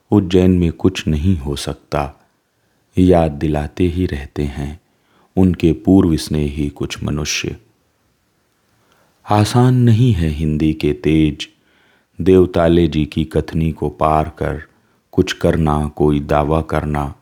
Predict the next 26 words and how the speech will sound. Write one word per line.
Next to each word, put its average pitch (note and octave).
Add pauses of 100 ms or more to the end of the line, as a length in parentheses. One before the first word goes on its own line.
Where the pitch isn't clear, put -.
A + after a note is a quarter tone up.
(600)
कवि F#2
दृष्टि D#2+
को D#2
बेबुनियाद D2+
साबित D2+
कर -
पाना। D2+ (760)
यह G#2
सोचना F2+
भी D2+
वाहियात D2+
ही C#2+
है, D2 (600)
फिर G#2+
भी E2
मैं C#2+
सोचा D#2
करता -
हूँ, C#2+ (840)
देवताले E2
जी D2+ (140)
कुछ -
भी G2
पाल C#2+
सकते -
थे। D2